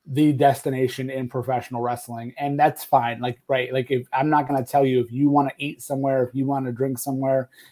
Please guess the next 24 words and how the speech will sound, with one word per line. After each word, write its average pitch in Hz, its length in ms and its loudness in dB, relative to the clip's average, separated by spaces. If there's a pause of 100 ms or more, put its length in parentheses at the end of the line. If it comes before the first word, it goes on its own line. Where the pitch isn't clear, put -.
if 127 100 2
you 165 100 10
wanna 143 260 10
watch 131 280 8
something 135 260 0
and 123 100 0
it's 120 160 -4
your 131 260 4
bread 127 200 2
and 123 140 0
butter, 131 340 0 (360)
you're 156 120 8
gonna 151 180 6
feel 131 180 4
passionate 120 440 -4
about 104 200 -2
it. 113 120 -10
But 139 200 -4
the 151 220 -4
overwhelming, 139 920 6 (320)
like, 131 380 2 (1700)
uh, 120 640 2 (800)
tunnel 165 320 4
vision 120 480 0